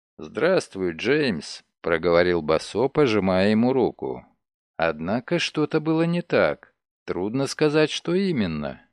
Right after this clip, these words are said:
Какой-то еле уловимый холодок. Чувство чего-то недоговорённого, возможно, заставило Мегре решиться ускорить события.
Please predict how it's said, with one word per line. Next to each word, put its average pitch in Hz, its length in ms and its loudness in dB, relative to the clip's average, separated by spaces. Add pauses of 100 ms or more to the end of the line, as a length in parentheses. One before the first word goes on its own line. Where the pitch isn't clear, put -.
(140)
Какой-то 175 640 -2
еле 160 340 0
уловимый 165 560 2
холодок. 151 800 0 (500)
Чувство 147 540 -2
чего-то 143 440 0
недоговорённого, 127 1400 2
возможно, 113 720 2
заставило 131 640 4
Мегре 98 460 4
решиться 156 560 0
ускорить 156 540 2
события. 80 800 2